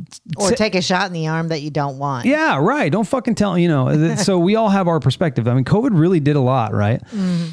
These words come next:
Speaker 2: So people that come from California and move to Florida, I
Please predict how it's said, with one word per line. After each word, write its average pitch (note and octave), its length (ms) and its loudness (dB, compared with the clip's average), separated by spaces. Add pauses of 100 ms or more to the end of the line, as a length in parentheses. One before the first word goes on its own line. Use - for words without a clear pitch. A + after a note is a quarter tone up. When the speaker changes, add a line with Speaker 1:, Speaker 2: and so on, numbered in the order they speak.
(120)
Speaker 2:
So F#3 300 0
people A3+ 400 0
that D#3+ 240 -2
come F3 220 2
from D3 160 0
California C3 500 2
and A#2+ 100 4
move B2+ 200 2
to A#2 100 -2
Florida, G#2 500 0 (640)
I B3+ 280 0